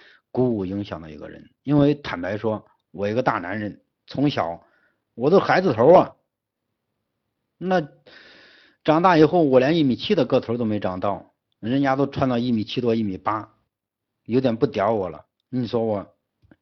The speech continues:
心里这种落差，但作为一个男人，嗯，所以我也有过一段苦恼，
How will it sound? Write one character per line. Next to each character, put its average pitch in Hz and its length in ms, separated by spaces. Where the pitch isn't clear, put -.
心 117 220
里 101 100
这 101 100
种 95 200
落 95 180
差， 82 300
但 107 220
作 120 120
为 113 80
一 113 40
个 113 80
男 95 240
人， 98 260
嗯， 135 540
所 165 220
以 147 100
我 139 600
也 135 320
有 117 140
过 101 220
一 98 80
段 95 240
苦 - 260
恼， 87 220